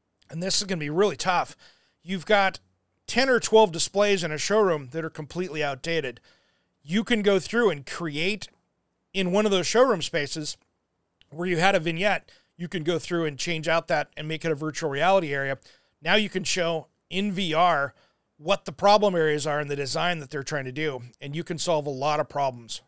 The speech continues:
right there. Now, here's one of the things, too, using technology to communicate with your client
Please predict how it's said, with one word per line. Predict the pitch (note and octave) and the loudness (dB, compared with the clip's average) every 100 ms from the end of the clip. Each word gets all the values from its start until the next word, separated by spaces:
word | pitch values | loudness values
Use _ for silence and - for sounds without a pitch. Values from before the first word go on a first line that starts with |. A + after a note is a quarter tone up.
| _ | _
right | C3+ A#2+ | -12 -10
there. | D3 G#2 - _ _ _ _ _ _ - | -10 -10 -12 _ _ _ _ _ _ -6
Now, | D#3+ | -2
here's | A3+ D#4 | 0 2
one | E4+ | 2
of | D4+ | 2
the | B3 | 2
things, | - A3 F3+ | 2 0 0
too, | - A3+ F#3+ E3 _ _ _ _ _ _ _ _ _ _ _ | -2 -2 -2 -6 _ _ _ _ _ _ _ _ _ _ _
using | - D#3 A3 A#3+ A#3 E3+ | -10 0 2 2 0 0
technology | G#3 - D#3 E3 C4+ G3 C3 | 0 0 -2 4 4 4 0
to | B2+ | -10
communicate | - D#3+ C#3+ D3+ C3 | -8 -6 -6 -8 -8
with | |
your | C3+ | -10
client | - C3+ C3 C3+ | -8 -6 -6 -8